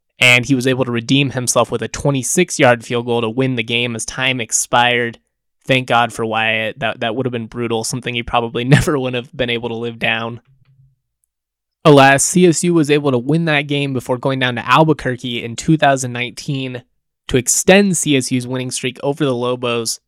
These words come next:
to ten straight games. Still one of the crazier stats I've ever seen regarding C S U.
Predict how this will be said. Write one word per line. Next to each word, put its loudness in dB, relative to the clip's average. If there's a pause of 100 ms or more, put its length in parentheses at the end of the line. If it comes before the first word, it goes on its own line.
(200)
to -14
ten -4
straight -4
games. -8 (280)
Still 4
one 2
of 0
the -2
crazier -4
stats -4
I've -12
ever -8
seen -10
regarding -4
C -6
S -8
U. -12